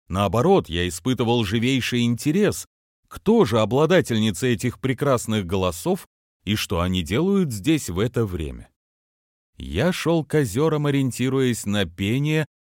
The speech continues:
напрямую через луг, по густой, влажной от полночной росы траве.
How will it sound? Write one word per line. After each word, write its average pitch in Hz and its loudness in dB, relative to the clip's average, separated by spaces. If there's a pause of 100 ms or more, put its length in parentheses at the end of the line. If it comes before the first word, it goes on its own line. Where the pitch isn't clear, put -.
напрямую 110 2
через 87 -2
луг, 131 0 (300)
по 95 4
густой, 156 0
влажной 117 0
от 104 0
полночной 98 0
росы 82 -2
траве. 98 -4